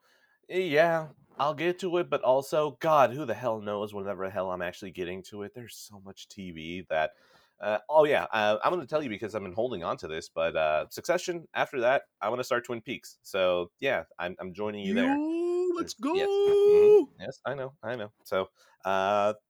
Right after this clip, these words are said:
Speaker 1: th-, th-, Succession, after that, probably start Twin Peaks immediately after. I'm pretty sure my wife is gonna d-, dip out of it, so that means that it won't slow me down.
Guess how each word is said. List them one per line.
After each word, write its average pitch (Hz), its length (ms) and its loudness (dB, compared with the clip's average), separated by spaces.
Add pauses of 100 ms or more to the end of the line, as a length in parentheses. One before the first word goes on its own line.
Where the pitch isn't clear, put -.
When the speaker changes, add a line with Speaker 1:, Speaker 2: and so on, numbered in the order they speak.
(120)
Speaker 1:
th-, - 180 -18
th-, 175 200 -4
Succession, 175 580 -2
after 143 240 2
that, 131 340 0
probably 135 460 2
start - 300 -4
Twin 107 180 -12
Peaks 110 240 -10
immediately 92 320 -4
after. 95 400 -2
I'm 107 160 0
pretty 131 200 -6
sure 107 180 -4
my 95 160 -2
wife 85 260 -2
is 85 100 -10
gonna 82 260 -6 (120)
d-, 85 160 -6 (160)
dip - 160 -6
out 82 160 0
of 85 80 -6
it, - 120 -8
so 80 120 -10
that 78 160 -4
means 80 320 -14
that 76 300 -4
it 82 140 -8
won't 85 220 0
slow - 160 0
me 160 120 4
down. - 340 -6